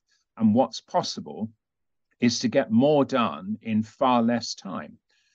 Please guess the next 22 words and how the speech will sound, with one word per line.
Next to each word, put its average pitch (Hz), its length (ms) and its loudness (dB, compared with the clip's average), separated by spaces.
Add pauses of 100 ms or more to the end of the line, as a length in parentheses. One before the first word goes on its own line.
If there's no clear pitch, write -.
(140)
So 156 260 0
as 156 120 -4
far 196 240 0
as 147 120 -4
business 135 400 -4
travel 90 640 -14
is 104 240 -12
concerned, 92 840 -12
I 131 200 0
think 120 440 -4
what 127 240 -4
we've 107 220 -4
discovered 110 680 -6
with 90 200 -16
video 87 320 -12
conferencing, 92 800 -10 (340)
it's 123 160 -4
very 110 240 0
easy 113 400 0
to - 140 -6
make 101 260 -4
contact 160 840 -10